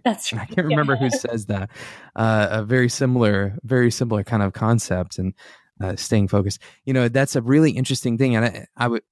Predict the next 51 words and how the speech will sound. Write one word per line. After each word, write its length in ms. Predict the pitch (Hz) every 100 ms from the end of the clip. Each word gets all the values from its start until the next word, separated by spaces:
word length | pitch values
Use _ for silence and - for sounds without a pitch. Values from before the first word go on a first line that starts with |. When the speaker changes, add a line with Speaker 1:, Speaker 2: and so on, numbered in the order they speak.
| -
Speaker 2:
I 80 |
was 120 | 123 107
going 240 | 170 170
to 120 | 127
ask 320 | 117 135 -
you, 260 | 120 110 104
you 140 | 101
know, 140 | 104 101
what, 200 | 110 120
what 220 | - 117 117
you 100 | 117
feel 220 | - 120
like 220 | 110 -
you 120 | 104
learned 440 | 101 101 123 120 98
from 320 | - 110 101
that 240 | 98 98 90
experience. 720 | - - - 123 113 98 -
Certainly, 640 | - 165 151 127 117 104 101
you 160 | 113 110
just 240 | 107 -
mentioned 360 | 107 101 98 90
something 280 | 101 104 95
important, 420 | 95 160 139 101 _ - _ _
uh, 160 | 98 104
that 160 | 104
you 220 | 95 113 110
learned 400 | 113 113 110 -
that 220 | - 101 -
the 180 | 113 107
mind 360 | 107 107 113
and 100 | 104
the 60 | 98
body 340 | 98 101 104
are 60 | 98
s-, 120 | 90 _
are 160 | 98 95
definitely 580 | 92 123 110 131 104 104
connected, 500 | 113 104 110 107 95
no 80 |
matter 220 | 113 113 107
how 180 | 127
much 380 | 135 120 120 -
we 140 | 123 107
want 240 | 110 92
to, 260 | - 113 95 _ _ _ _ -
uh, 140 | 101
maybe 360 | 101 127 151 117
sometimes 540 | - 117 113 110 101
deny 400 | - 101 127 147
that 380 | 104 95 90 101